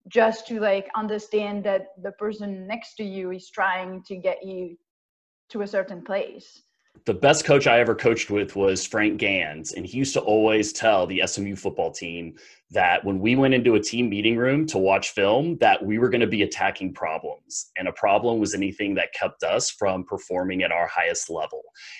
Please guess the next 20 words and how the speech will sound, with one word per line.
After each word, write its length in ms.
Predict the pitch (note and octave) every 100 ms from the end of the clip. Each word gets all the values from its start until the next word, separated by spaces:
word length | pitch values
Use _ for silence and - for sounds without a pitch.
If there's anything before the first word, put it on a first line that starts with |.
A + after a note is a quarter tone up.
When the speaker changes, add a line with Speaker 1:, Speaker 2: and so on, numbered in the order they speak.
| -
Speaker 2:
And 280 | G2+ G2 F#2+
we 220 | B2+ C#3+
always 420 | A2 A2 A2+ A#2 A2+
went 220 | A2+ E2+
back 240 | F#2 - -
to 60 | D#2+
that. 260 | D2+ C#2
So 400 | - G2+ F2+ E2+ - -
whenever 640 | G2 G2+ G2+ A2+ A#2+ B2
we 160 | A2 A2+
were 140 | G#2+
in 180 | G#2 A#2
the 80 | A2
film 340 | - A2 A2+
room 380 | A2+ A#2 A#2 A#2 G2+
and 360 | F#2+ F#2+ F#2+
there 120 | G2+ G2+
was 300 | F2 G2+ B2+
a 60 |
problem, 600 | B2 B2+ C3+ E3+ F3+ F#3+